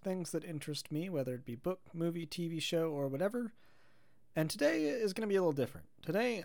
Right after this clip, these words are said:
instead of talking about a specific piece of media, because I'm a little busy trying to find things to review, I'm gonna talk about a person.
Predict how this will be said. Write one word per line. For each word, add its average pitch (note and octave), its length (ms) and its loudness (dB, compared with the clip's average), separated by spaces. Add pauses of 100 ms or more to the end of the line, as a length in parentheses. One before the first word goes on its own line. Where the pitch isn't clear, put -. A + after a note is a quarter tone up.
(120)
instead F3 360 0
of G#3 80 -4
talking G3 320 2
about E3+ 260 4
a C#3 160 -2 (160)
specific F#3+ 500 -2
piece F#3+ 220 0
of E3+ 80 -2
media, F#3 400 -2
because C3+ 260 0
I'm C3 140 2
a C3 60 0
little B2+ 180 0
busy D3 340 0
trying B2 360 -4
to G#2 100 -12
find A2 340 -6
things G#2 280 -8
to G#2+ 100 -10
review, E3 380 -6 (760)
I'm G3+ 120 2
gonna C4 120 4
talk G#3+ 220 0
about F#3+ 160 4
a - 20 2
person. G#2+ 420 -2